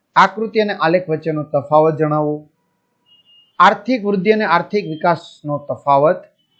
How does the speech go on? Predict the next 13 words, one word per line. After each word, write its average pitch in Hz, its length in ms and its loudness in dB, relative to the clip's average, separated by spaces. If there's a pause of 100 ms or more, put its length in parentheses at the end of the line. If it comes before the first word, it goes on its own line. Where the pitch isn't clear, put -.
(440)
સમજાવો. 147 720 0 (2250)
જીવનની 240 480 2
ભૌતિક 185 540 2
ગુણવત્તા 208 420 2
એટલે 196 280 4
શું? 196 220 -4
તેમાં 180 280 -4
કઈ 180 140 0
કઈ 226 180 2
બાબતોનો 170 500 -2
સમાવેશ 143 800 -6 (520)
થાય 143 220 0
છે? 143 360 -10